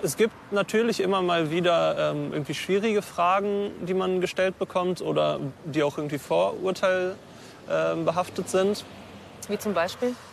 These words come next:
Speaker 1: Ja, ob, äh, gerade ob man Steuern bezahlt als Jude in Deutschland oder, ähm, ob man jetzt, ähm, ja, ob man irgendwie Muslime hasst oder sowas. Aber alle Fragen sind erlaubt.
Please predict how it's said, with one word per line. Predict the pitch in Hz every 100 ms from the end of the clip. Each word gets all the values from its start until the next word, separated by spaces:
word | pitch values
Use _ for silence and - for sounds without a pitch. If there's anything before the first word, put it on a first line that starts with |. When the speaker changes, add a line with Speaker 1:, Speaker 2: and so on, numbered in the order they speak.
| - - 131
Speaker 1:
Ja, | 143 156
ob, | 170 175 -
äh, | 170 156 156 156
gerade | 151 156 156
ob | 160 165 - -
man | 170 156 151 143
Steuern | - 170 180 185
bezahlt | 160 - 160 165
als | 165 147 -
Jude | 165 160 156
in | 151
Deutschland | 156 147 - 151 147 143 -
oder, | 143 143 139 143 139 135 - - - -
ähm, | 135 139 139 147
ob | 151
man | 170 160
jetzt, | 156 147 - - - - - - - - - - -
ähm, | 135 139 139 139 135 135 131 - - - - - - - - - - -
ja, | 127 139
ob | 151 151
man | 147
irgendwie | 147 151 151
Muslime | 143 - 156 180 170
hasst | 147 156 - -
oder | 151 151
sowas. | 139 151 156 147 180
Aber | 151 151 151 151
alle | 147 151 147 147
Fragen | - 143 139 143 139 135 143
sind | 127 135 131
erlaubt. | 143 139 147 151 -